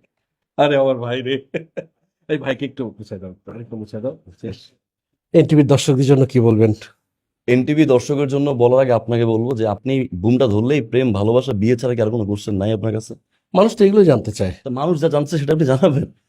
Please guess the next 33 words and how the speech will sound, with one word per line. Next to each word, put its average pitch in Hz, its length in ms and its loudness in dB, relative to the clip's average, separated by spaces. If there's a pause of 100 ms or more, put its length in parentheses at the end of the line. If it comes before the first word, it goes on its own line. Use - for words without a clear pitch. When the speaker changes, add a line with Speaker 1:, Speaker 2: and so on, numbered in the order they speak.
(140)
Speaker 1:
ও, 143 140 2
আমাদের 143 280 4
কাজ 135 240 -4
তো 151 100 2
তাই। 92 220 -4 (1300)
Speaker 2:
জাহিদ 117 320 4
ভাই, 139 200 6
আপনি - 120 -4
ভালো 107 240 2
হয়ে 135 140 6
যান, 95 180 -2
বুঝছেন? 107 300 -2 (760)
Speaker 1:
সে - 160 -4
তো 190 100 4
মাসুদ 170 400 2
ভালো 165 280 4
হবে। 170 420 4 (1300)
আমি 214 180 2
তো 214 100 4
যাই। 175 340 2
Speaker 2:
নাম 147 260 4
তো 151 120 -6
চেঞ্জ 151 320 6
হয়ে 143 140 6
গেল, 110 220 2
বুঝছেন? 113 480 -4 (680)
Whatever। 101 760 2
So, 156 360 8
আহ, 117 460 4
এনটিভি 127 300 0
দর্শকের 120 320 0
জন্য 123 140 -4
শুভকামনা। 110 500 -2